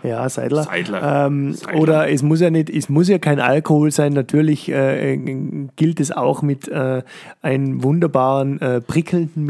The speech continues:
Speaker 1: Mineralwasser oder <laughs> was auch immer und genießt einfach mal das, was ihr hört. Und ein Album am Stück, das kann ich, das kann der Chris, glaub ich, unterschreiben, das kann ich unterschreiben. Das macht schon richtig Spaß. Und man hört einfach mal,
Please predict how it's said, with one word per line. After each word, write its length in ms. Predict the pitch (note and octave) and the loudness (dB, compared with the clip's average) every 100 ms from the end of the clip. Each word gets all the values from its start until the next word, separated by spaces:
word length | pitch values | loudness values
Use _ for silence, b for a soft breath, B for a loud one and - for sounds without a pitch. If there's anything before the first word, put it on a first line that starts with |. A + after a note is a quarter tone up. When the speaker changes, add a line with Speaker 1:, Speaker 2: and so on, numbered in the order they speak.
| C#3 | -2
Speaker 1:
Mineralwasser 960 | C3+ A#2+ B2 D3 C#3 C#3 - C#3 C3 | -2 -2 0 2 2 0 0 0 0
oder 280 | C3+ A2 D#3 | -2 0 2
<laughs> 20 | E3+ | 2
was 260 | A3+ - | 2 2
auch 220 | G#3+ - | 0 2
immer 480 | G3 G3+ E3+ F#3 F3+ B G#3+ F3 | 2 2 4 2 2 B -2 0
und 260 | - F3+ - | 0 0 2
genießt 600 | D#3+ D3 D#3+ G3 F#3+ - | 0 2 2 2 0 -2
einfach 320 | C3 D#3+ D#3 | -2 2 2
mal 180 | D3 C#3 | 2 0
das, 340 | B2 C3+ D3 - B B | 0 -2 -4 -10 B B
was 260 | - C#3+ - | -4 -2 -2
ihr 140 | C3+ | -2
hört. 420 | A#2+ B2 D#3 E3+ | 0 0 0 -2
Und 320 | - C#3+ C3+ - | -4 -6 -4 -4
ein 240 | B2+ C3+ | -6 -4
Album 520 | C3 C#3+ D#3 D#3+ D#3 | 0 0 2 0 -2
am 160 | D3+ C3 | -4 -6
Stück, 500 | - E3+ - - - _ _ _ _ _ - - | -4 -6 -6 -10 -18 _ _ _ _ _ -20 -8
das 200 | C#3+ C#3 | -4 -4
kann 220 | - C#3 | -2 -2
ich, 140 | C#3 C3+ | -2 -4
das 260 | - B2 - | -6 -6 -4
kann 180 | C3 C3+ | -4 -2
der 100 | B2 | -2
Chris, 260 | C#3+ D#3 | -2 -2
glaub 180 | C#3+ C3 | -2 0
ich, 60 | C3 | -2
unterschreiben, 460 | C3 B2 A#2+ B2 | -4 -6 -6 -6
das 60 | B2 | -8
kann 160 | C3 | -8
ich 120 | C3 C3+ | -4 -4
unterschreiben. 460 | C3 A#2 A#2+ A#2 - B B B | -4 -6 -6 -6 -10 B B B
Das 180 | C3 A#2+ | -6 -4
macht 320 | A#2 A2+ - | -4 -6 -6
schon 100 | A#2 | -4
richtig 360 | A2 - - - | -4 -8 -8 -10
Spaß. 460 | - - C3+ - | -10 -10 -10 -10
Und 280 | - B2+ A#2 | -8 -8 -4
man 200 | B2 A2 | -4 -2
hört 380 | B2 D3 D#3 - | 2 2 0 -2
einfach 340 | C3+ C3+ C3 | -4 -2 -4
mal, 300 | C3 B2 B2 | -2 -2 -2